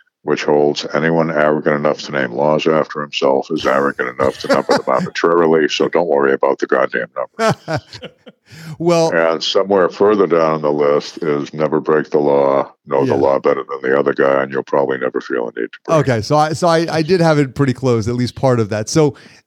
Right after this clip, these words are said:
Speaker 2: it, it's safe to say that a man such as yourself has, you were, um, a part-time officer and, uh, all the way up to higher ranks, and you've certainly been a law-abiding concealed carrier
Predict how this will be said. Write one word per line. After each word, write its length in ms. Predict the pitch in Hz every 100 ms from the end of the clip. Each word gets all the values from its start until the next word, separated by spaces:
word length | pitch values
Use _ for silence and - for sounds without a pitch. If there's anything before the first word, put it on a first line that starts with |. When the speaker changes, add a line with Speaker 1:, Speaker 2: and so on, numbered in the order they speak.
| -
Speaker 2:
it, 180 | 185 185
it's 240 | 202 -
safe 280 | - 208 214
to 100 | 214
say 220 | 170 160 147
that 280 | 131 123 -
a 80 |
man 460 | 123 131 131 127 123
such 260 | - 131 110
as 80 |
yourself 480 | 117 113 127 120 110
has, 480 | - 117 120 107 95 -
you 560 | 123 - - 117 117
were, 500 | 120 117 117 113 110 -
um, 540 | 110 107 104 101 101 117 -
a 40 |
part-time 540 | 117 - 127 131 123 117
officer 600 | 135 131 - 135 127 127
and, 600 | - 113 110 107 104 -
uh, 220 | 107 104 - _
all 140 | - 120
the 40 |
way 80 | 117
up 180 | 113 -
to 400 | - 117 107 107
higher 340 | 98 123 120 117
ranks, 460 | 135 135 131 - - - - -
and 580 | 123 113 113 110 107 107 247
you've 520 | 120 107 113 107 101
certainly 840 | - 135 127 120 120 113 110 110 - _ 107
been 140 | 120
a 60 | 117
law-abiding 880 | 110 117 113 117 113 110 107 107 104 -
concealed 360 | 107 - 107
carrier 540 | - 123 120 117 113